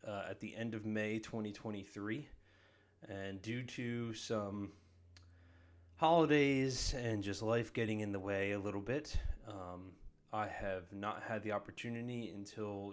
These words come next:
just now to edit the episode and get it posted. So my apologies for that. I did want to at least make you aware that this is, um, obviously very delayed in its release,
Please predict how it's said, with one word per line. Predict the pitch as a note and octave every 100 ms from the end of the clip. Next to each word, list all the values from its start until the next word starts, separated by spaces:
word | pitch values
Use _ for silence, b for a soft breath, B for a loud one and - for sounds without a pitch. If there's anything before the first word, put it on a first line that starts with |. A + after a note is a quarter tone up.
| G2
just | - -
now | G#2+ A2 E3 F3 - -
to | A2+ G#2 G2+ G2 G2 B B B B -
edit | A#2 A#2 A2
the | A2+
episode | G#2+ A2 - A#2+ A#2 A#2+ B2 - - A2
and | G#2
get | G#2 G#2
it | G#2+ - - -
posted. | E3+ D3+ - F2 - -
So | A2 G2
my | G2+ G2+
apologies | - B2 B2 A#2+ A#2+
for | - A#2+
that. | A2+ D#3 - B B B B
I | F#2+
did | G#2 G2+
want | G2+ G2
to | G#2+ F#2+
at | G2
least | A2 A2
make | G#2+ G#2+ -
you | A2 G#2+
aware | G2+ G2 G2 G#2+
that | G2+ F2+ G#2+
this | G2+ -
is, | F#2+ F#2 F#2
um, | F2+ F2+ - - -
obviously | G#2 G2 G#2
very | F#2+ G#2+ G#2+
delayed | G#2+ F#2 F#2+ G#2 A2 B B B B -
in | G2 F#2+
its | F#2 -
release, | F#2+ G#2 F3 - -